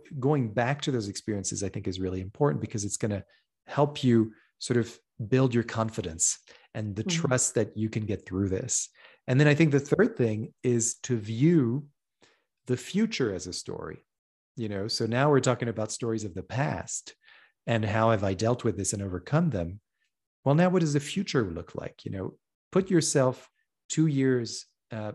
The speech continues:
Speaker 1: you know, into the future and see if you can write the story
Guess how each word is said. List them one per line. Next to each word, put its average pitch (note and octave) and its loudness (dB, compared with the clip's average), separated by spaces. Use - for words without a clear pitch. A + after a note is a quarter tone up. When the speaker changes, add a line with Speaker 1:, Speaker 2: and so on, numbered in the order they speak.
Speaker 1:
you A2+ -8
know, G#2+ -6
into A#2 -6
the A2+ -2
future A#2 -2
and B2 -2
see G3+ 0
if - 2
you D3 4
can C#3 0
write A2 -2
the A2+ -4
story G2+ -2